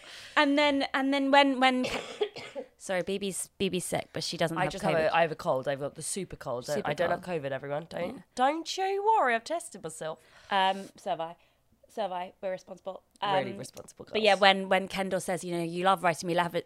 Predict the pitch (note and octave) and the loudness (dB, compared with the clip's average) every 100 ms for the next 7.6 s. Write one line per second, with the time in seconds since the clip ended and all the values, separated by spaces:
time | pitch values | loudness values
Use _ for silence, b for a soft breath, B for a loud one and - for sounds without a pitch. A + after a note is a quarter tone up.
0 | F#3+ F#3 - D#3 - C#3 A2+ - - E3+ | 0 0 0 -4 -2 -2 -2 -4 -2 0
1 | D3+ - B B - F3+ E3+ F3+ F3 - | -2 -12 B B -4 0 6 6 6 4
2 | G3+ F3+ F#3 F3 E3+ D#3+ D#3+ D3+ F3+ E3+ | -2 4 6 6 4 -2 -6 -4 -4 -2
3 | D#3 D#3 D3+ E3 - E3+ D#3+ D#3 D#3+ D3+ | 2 2 4 -2 2 4 4 2 2 2
4 | D#3 D3+ - F3+ C#3 C#3+ D#3 F#3+ - G#3 | 2 0 -2 -2 -2 -6 -8 -8 -6 -6
5 | F3 - E3+ D#3 - A3 F#3+ F3+ E3+ D#3 | -6 -4 -6 -4 0 2 2 2 2 2
6 | - - E3 D3 - - D#3 C3+ C3+ D3 | 0 2 2 2 -6 -6 -6 -4 -8 -2
7 | D3+ C3+ C3 C3 C3 | 0 0 0 0 0